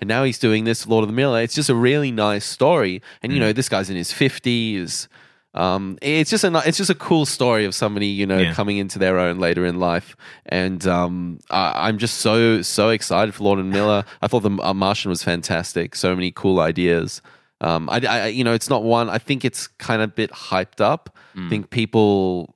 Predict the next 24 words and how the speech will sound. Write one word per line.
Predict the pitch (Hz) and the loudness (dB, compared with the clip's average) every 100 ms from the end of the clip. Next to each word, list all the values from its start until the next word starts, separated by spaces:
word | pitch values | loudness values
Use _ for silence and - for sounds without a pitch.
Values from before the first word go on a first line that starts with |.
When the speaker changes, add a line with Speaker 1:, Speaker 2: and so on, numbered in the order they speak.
| - | -4
Speaker 1:
I, | 104 | -2
I | 95 | 0
haven't | 123 107 | 0 0
watched | 104 107 - | 0 0 -4
it | 101 | -4
since | - 101 | -4 -6
it | - | -6
came | - 98 | -4 0
out, | 147 | 0
but | 127 | 2
I, | 98 82 | 0 0
I | 104 | 0
did | 110 92 | -2 2
really | 95 98 92 | 4 4 2
enjoy | 87 87 90 | 0 2 2
it | 87 | 0
when | 87 | -6
it | - | -6
came | 90 87 92 | -2 0 0
out. | 120 175 - - - _ | -2 -4 -10 -20 -20 _
Um, | 90 | -2
but | 90 | 0
I'm | 98 101 | 0 2
not | 101 | 0